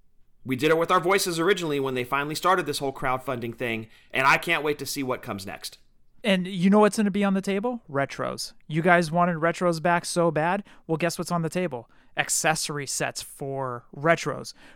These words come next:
Speaker 2: Ring carts. Maybe cages. Uh, maybe stages for the retros. Maybe barbershop. Wi-, everything's on the table.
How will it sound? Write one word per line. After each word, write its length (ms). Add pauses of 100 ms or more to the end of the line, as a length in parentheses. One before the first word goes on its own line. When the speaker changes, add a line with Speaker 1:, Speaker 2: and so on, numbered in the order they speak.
(100)
Speaker 2:
Ring 400
carts. 500 (260)
Maybe 380
cages. 760 (340)
Uh, 240
maybe 340
stages 760 (160)
for 560 (160)
the 160
retros. 560
Maybe 400
barbershop. 560
Wi-, 160 (600)
everything's 400
on 120
the 80
table. 440